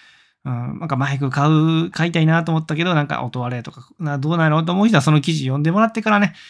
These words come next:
あ、じゃあ大丈夫かな、買ってもって思ってもらってから、まあ、試してもらってもいいですし、あの、まあ、もう前から気になってるんやって人はね、ブルーイエティはね、うーん、あの、す-、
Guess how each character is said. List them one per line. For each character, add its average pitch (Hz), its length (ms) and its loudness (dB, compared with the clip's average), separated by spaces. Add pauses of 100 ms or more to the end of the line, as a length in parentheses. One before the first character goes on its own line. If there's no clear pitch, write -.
(220)
あ、 151 200 0
じ 147 100 0
ゃ 156 40 6
あ 135 40 0
大 123 180 0
丈 120 140 -2
夫 - 20 -10
か 131 80 -6
な、 156 100 2
買 170 120 4
っ 135 40 -12
て 139 80 -4
も 120 120 -2
っ 113 60 -12
て 151 80 -6
思 180 100 0
っ 190 80 -4
て 233 80 -6
も 247 60 0
ら 254 60 0
っ 240 40 -6
て 285 80 -6
か - 80 -6
ら、 294 140 2
ま 165 280 4
あ、 139 160 -2
試 131 40 -4
し - 40 -8
て 143 60 -2
も 147 80 0
ら 151 60 4
っ 139 60 -10
て 123 80 -8
も 117 60 -6
い 127 40 -4
い - 20 -2
で 127 80 -2
す - 80 -8
し、 117 260 -10
あ 123 60 -6
の、 139 120 -2
ま 170 180 2
あ、 135 40 0
も 127 220 -2
う - 20 -6
前 156 220 0
か 190 80 -2
ら 180 80 0
気 160 80 -4
に 196 80 2
な 196 80 2
っ 190 40 -4
て 214 100 0
る 220 60 4
ん 208 60 4
や 165 100 2
っ 165 40 -8
て 165 100 0
人 135 160 -6
は 131 60 -2
ね、 123 160 -4
ブ 151 160 -4
ル 220 80 2
ー 262 80 2
イ 311 80 2
エ 294 100 2
テ - 140 -4
ィ - 20 -2
は 131 80 -2
ね、 123 300 -6 (640)
う 139 60 -4
ー - 20 0
ん、 143 500 0
あ 139 100 -4
の、 135 140 0
す-、 - 240 -10